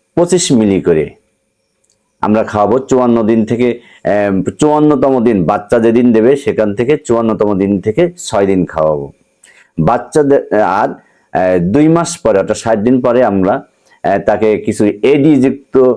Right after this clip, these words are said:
আহ, ইনজেকশন তাকে সপ্তাহে অন্তত একবার করে দিব কয়েকদিন। ইনশাল্লাহ দেখবেন সময় মতন গরুটি হেঁটে আসবে।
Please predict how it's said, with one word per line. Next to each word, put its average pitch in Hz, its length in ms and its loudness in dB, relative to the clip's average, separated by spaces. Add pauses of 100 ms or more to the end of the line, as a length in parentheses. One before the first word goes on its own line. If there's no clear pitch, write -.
(360)
আহ, 110 340 2
ইনজেকশন 113 800 0
তাকে 110 360 2
সপ্তাহে 107 460 -2
অন্তত 98 260 -2
একবার 92 340 0
করে 92 180 -2
দিব 87 300 0
কয়েকদিন। 92 540 -2 (440)
ইনশাল্লাহ 151 480 2
দেখবেন 110 340 2
সময় 104 340 -2
মতন 92 340 0
গরুটি 90 420 -2 (440)
হেঁটে 98 260 0
আসবে। 73 380 -2